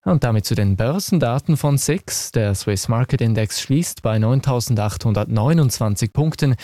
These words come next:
Das ist ein Minus von drei Komma ein Prozent. Der Dow Jones Index in New York, der fällt um vier Komma drei Prozent. Der Euro wird zu einem Franken null sechs vierundsiebzig gehandelt,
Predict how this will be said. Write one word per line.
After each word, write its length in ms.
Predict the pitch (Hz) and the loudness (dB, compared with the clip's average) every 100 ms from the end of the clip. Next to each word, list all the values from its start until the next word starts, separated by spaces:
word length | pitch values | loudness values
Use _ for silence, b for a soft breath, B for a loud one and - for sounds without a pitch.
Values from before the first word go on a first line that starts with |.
| B B | B B
Das 180 | - 104 | -6 -4
ist 120 | 107 | -2
ein 120 | 113 110 | 0 2
Minus 340 | 127 147 127 | 2 2 0
von 200 | - 123 | 0 0
drei 280 | 104 101 117 | 0 0 -2
Komma 280 | - 123 113 | -2 -2 -2
ein 380 | - 101 101 101 | -2 0 0 0
Prozent. 560 | 139 143 - - 98 - - - - | -2 -2 -2 -4 -4 -6 -12 -14 -4
Der 120 | 104 | -2
Dow 180 | 98 95 - | 0 -2 -2
Jones 420 | - 127 170 175 | -2 0 2 2
Index 380 | 143 117 - 131 | 0 0 0 0
in 80 | |
New 80 | 120 | 2
York, 420 | 120 120 180 - | 2 0 -2 -4
der 160 | - 117 | -2 -2
fällt 380 | - 110 147 160 | 0 -2 0 0
um 120 | 143 | 0
vier 300 | - 123 113 | 0 0 0
Komma 260 | - 127 147 | 0 0 0
drei 260 | 117 98 | 0 -2
Prozent. 640 | 92 - 87 - 90 - - B B B - | -4 -8 -8 -6 -6 -8 -14 B B B -6
Der 140 | - | -2
Euro 260 | 110 117 113 | 0 0 0
wird 200 | 110 98 | 0 -2
zu 260 | - 117 - | -4 -2 0
einem 260 | 123 147 | 0 0
Franken 380 | - 127 - 120 | 0 -2 0 0
null 180 | 113 120 | 2 0
sechs 340 | - 113 - | 0 -4 -6
vierundsiebzig 760 | - 160 170 151 139 - - 131 | -2 0 2 0 0 -2 -4 -2
gehandelt, 500 | 120 113 120 110 | 0 0 0 -2